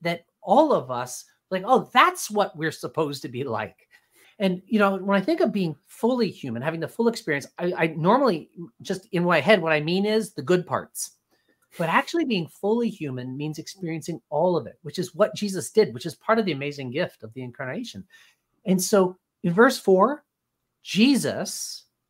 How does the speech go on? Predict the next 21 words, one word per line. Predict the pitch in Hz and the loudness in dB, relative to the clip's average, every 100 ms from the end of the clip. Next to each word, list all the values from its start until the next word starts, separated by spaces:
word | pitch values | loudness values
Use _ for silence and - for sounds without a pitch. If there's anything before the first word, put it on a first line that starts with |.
| _ _ _ _ | _ _ _ _
is | 170 | -6
going | - 190 | 0 2
to | 190 | 2
experience | 180 - 180 165 160 151 151 - | 0 -4 -6 -4 -4 -6 -10 -14
discouragement. | 135 - - - 123 110 98 - 87 76 - _ _ _ _ | -14 -12 -12 -8 -6 -6 -8 -16 -20 -20 -20 _ _ _ _
Of | _ | _
course, | 196 196 151 | 2 2 0
we | |
see | 127 147 131 | -6 -4 -2
this | 131 156 - 123 | -2 -4 -6 -8
multiple | 113 113 113 | -8 -8 -12
times, | 123 110 104 131 - | -8 -8 -8 -10 -10
but, | 117 - | -10 -10
you | 139 | -8
know, | 117 120 | -6 -6
it, | 135 113 | -8 -10
it, | 110 139 123 131 | -10 -6 -6 -4
in, | 120 117 | -4 -2
in | 160 | 0
the | 180 | 0
Gospels. | 107 101 - 113 | -2 -6 -8 -10